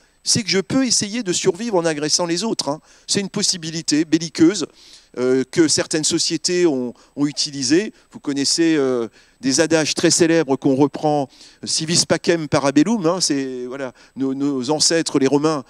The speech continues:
ont, ont utilisé ces adages-là. Si tu veux la paix, fais la guerre. C'est une façon de voir le monde par un prisme particulier, mais qui a malheureusement été sociologiquement beaucoup reproduit, mais qui est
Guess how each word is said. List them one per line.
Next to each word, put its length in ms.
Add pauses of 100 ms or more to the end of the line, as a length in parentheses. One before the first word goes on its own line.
(160)
ont, 300
ont 160
utilisé 540
ces 180
adages-là. 420
Si 200
tu 120
veux 120
la 100
paix, 140
fais 140
la 100
guerre. 260 (240)
C'est 140
une 80
façon 320
de 80
voir 180
le 120
monde 340 (300)
par 140
un 60
prisme 420
particulier, 720 (280)
mais 120
qui 160
a 40
malheureusement 480
été 380 (220)
sociologiquement 840
beaucoup 280
reproduit, 500
mais 100
qui 200
est 60